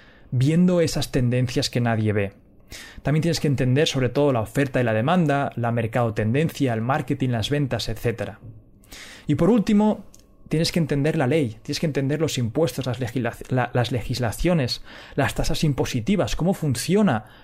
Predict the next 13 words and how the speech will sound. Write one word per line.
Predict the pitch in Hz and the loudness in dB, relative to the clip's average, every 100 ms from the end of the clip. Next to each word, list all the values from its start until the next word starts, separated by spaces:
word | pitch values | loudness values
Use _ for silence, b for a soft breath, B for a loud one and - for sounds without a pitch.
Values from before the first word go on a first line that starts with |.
| B | B
la | 131 | 0
ley | 123 120 | 0 0
en | 113 | -2
tu | 127 | -2
país, | 120 107 107 - - - b b b | 0 -2 -4 -8 -14 -20 b b b
cómo | - 170 180 | -2 0 0
creas | 185 196 147 | 0 0 0
una | 123 | -2
empresa, | 110 165 202 - 95 - B B B - | 0 0 0 0 -2 -8 B B B -2
cómo, | 156 180 180 | 2 2 0
cómo | - 180 185 | 0 2 2
haces | - 139 | 0 0
para | 160 135 | 0 0